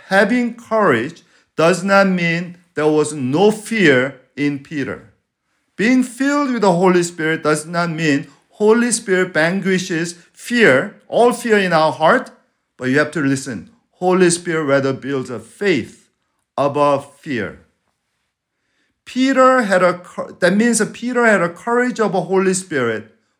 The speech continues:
more than fear. We shouldn't overlook the important fact that courage, once again, is not absence of a fear, but advance against the fear.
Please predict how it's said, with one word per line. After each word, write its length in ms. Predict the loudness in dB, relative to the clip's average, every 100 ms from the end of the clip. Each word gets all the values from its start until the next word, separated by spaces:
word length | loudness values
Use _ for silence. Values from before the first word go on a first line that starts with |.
| -12
more 420 | -4 0 2 4
than 340 | 2 2 -2
fear. 500 | -10 -8 -4 -4 -8 _ _ _ _ _ _ _ -6
We 140 | -4
shouldn't 320 | -2 -2 0
overlook 680 | 0 0 0 2 2 -2 -6 _ _ _ _ _ _ _ _ _ _
the 120 | -6 -4
important 640 | -4 -4 -4 -2 -4 -4
fact 340 | 0 0 0
that 200 | -6 -8
courage, 600 | -8 0 2 2 -2 -12 -6
once 260 | -6 -4
again, 380 | -4 0 0 0
is 200 | -4 -4
not 200 | 0 0
absence 580 | 0 -2 -6 -6 -4 -2
of 200 | 0 0
a 120 | -2
fear, 560 | -4 -4 2 2 0 -6 _ _ _ _ _ _ _
but 200 | -2 2
advance 840 | 2 0 0 0 0 0 -6 -12 -20 _ _ -4
against 600 | -2 0 0 -2 -6 -8
the 120 | -8
fear. 460 | -6 -6 -6 -8